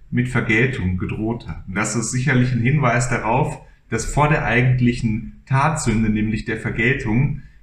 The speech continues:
ähm, bereits der Wunsch nach Vergeltung entsteht und das auch schon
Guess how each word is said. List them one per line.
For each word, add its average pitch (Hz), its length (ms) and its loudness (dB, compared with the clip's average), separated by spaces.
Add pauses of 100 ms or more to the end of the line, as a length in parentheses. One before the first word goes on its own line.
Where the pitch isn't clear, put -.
(160)
ähm, 107 260 -2
bereits 107 760 -2 (140)
der 101 260 0
Wunsch - 560 8
nach 95 240 -6
Vergeltung 92 540 -2
entsteht 107 440 -4
und 101 120 -4
das 107 180 -4
auch 123 240 0
schon 98 400 -2